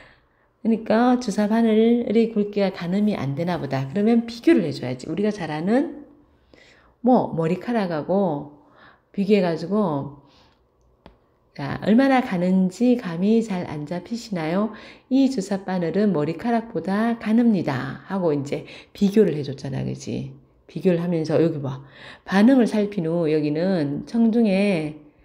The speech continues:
반응을 살핀 후 내용을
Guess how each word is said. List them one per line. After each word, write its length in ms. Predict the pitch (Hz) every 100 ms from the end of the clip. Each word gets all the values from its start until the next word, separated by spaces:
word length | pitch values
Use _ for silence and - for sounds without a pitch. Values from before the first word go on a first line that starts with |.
| _ _ _
반응을 800 | - 160 170 180 208 254 277 277
살핀 520 | 262 214 190 - 170
후 640 | 202 202 165 151 143 143 143 - _ _ _ _ _ _ _ _ _ _ _ _ _ _ _ _ _
내용을 640 | 165 175 190 202 277 330